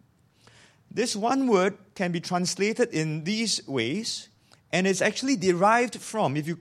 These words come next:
go all the way down to a root word, what is it derived from? It's de-, it's derived from this word meris,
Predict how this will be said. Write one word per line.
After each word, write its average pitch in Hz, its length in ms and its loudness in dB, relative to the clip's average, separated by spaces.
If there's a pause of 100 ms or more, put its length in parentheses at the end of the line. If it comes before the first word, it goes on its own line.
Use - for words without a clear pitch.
go 240 220 6
all 269 240 6
the 226 80 0
way 220 160 4
down 214 280 2
to 147 160 -2
a 151 60 2
root 208 520 0
word, 185 280 0 (280)
what 214 160 2
is 160 120 2
it 120 140 -2
derived 147 400 0
from? 82 320 -10 (1080)
It's 185 160 4
de-, 180 260 0
it's 180 140 0
derived 208 400 4
from 170 200 2
this 196 200 0
word 190 220 0
meris, 175 640 0